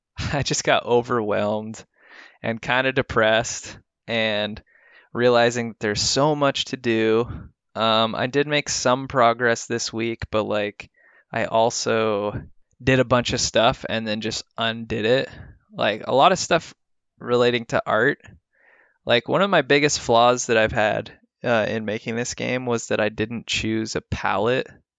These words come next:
for my art beforehand. Like, I didn't stick to it. So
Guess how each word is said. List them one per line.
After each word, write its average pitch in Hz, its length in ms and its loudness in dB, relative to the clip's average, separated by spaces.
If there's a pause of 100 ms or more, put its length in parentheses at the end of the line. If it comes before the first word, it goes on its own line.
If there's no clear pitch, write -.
for 110 280 -6
my 107 240 -8
art 107 320 -2 (260)
beforehand. 123 800 -4 (680)
Like, 113 160 -4
I 104 100 0
didn't 107 240 -2
stick - 360 -6
to 127 200 -2
it. 151 200 -4 (800)
So 135 520 6